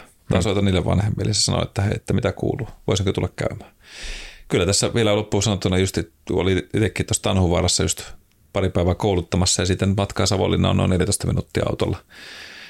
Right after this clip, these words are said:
Speaker 1: Niin siinä sitten mietin, kun oli koulutuspäivän jälkeen, me vanhemmille soittelin, että pitää, että tuu varmaan käymään ja sain sit itteni kiinni sitä ajatuksesta sen päivän päätteeksi, kun oli vähän väsynyt, kun oli kuitenkin jo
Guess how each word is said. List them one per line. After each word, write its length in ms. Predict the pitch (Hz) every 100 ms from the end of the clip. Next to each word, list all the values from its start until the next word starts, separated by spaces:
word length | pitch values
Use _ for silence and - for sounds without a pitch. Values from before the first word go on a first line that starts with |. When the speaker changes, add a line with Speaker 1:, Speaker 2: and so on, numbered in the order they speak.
| - _ - - -
Speaker 1:
Niin 100 | 92
siinä 160 | 92
sitten 200 | 90 90
mietin, 280 | 92 90 82
kun 120 | 90
oli 100 | 90
koulutuspäivän 500 | 95 90 87 - 82
jälkeen, 320 | 87 87 -
me 120 | 85 85 -
vanhemmille 360 | 92 98 85 85
soittelin, 420 | 95 90 - 95
että 140 | 92
pitää, 200 | - 90 87 -
että 220 | 101 - - -
tuu 140 | - 98
varmaan 340 | 95 87 85
käymään 420 | 90 82 82 - -
ja 100 | - - _ _ _ _ _ _ _ _ - _ - -
sain 180 | 104 107
sit 140 | 117
itteni 280 | 135 - 95
kiinni 240 | 117 95
sitä 160 | - 90
ajatuksesta 360 | 90 - - 87
sen 60 |
päivän 260 | 95 90 85
päätteeksi, 300 | 87 - -
kun 100 | 123
oli 40 |
vähän 160 | 107 98
väsynyt, 340 | 95 92 87
kun 100 | - 120
oli 80 |
kuitenkin 360 | 123 104 - 92
jo 160 | 90